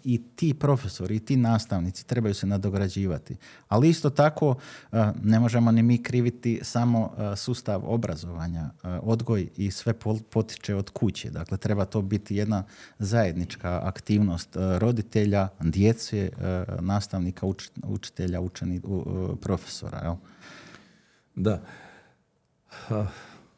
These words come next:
Speaker 2: ima još puno tema, ali evo, nekako čini mi se trebamo se držati ovog okvira trajanja našeg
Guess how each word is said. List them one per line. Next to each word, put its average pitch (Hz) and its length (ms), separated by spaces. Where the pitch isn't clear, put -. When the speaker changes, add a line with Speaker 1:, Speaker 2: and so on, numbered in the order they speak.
Speaker 2:
ima 101 140
još 98 200
puno 101 200
tema, 107 340
ali 98 220
evo, 98 220
nekako 98 720
čini 92 260
mi 92 100
se - 180
trebamo 95 360
se 98 140
držati 95 420
ovog 92 240
okvira 92 460
trajanja 85 500
našeg 92 300